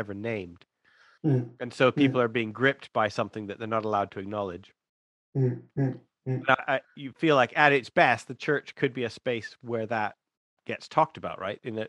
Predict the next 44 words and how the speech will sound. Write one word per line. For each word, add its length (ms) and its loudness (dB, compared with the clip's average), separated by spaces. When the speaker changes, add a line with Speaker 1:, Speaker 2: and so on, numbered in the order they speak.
Speaker 1:
in 100 -12
a 60 -10
safe 300 -6
place, 340 -6
but 120 -6
it 80 -14
doesn't 300 4
always 300 2
happen. 220 2
But 140 -6
when 140 4
it 80 -6
does 180 8
happen, 300 0
it's 160 -10
really 180 -4
lovely. 380 -2
<laughs> 40 -10
Speaker 2:
It 100 0
is. 380 4
Speaker 1:
But 100 6
that 180 8
could 100 4
be 80 4
the 120 2
leadership. 500 4
So 100 0
rather 320 6
than 160 2
leadership 460 0
in 160 -4
terms 300 -2
of 80 -8
we 120 -2
must 260 2
choose 260 -2
a 40 -2
political 420 -2
side, 500 4
it 100 -12
could 120 -14
be 120 -6
we 160 -6
must, 240 -2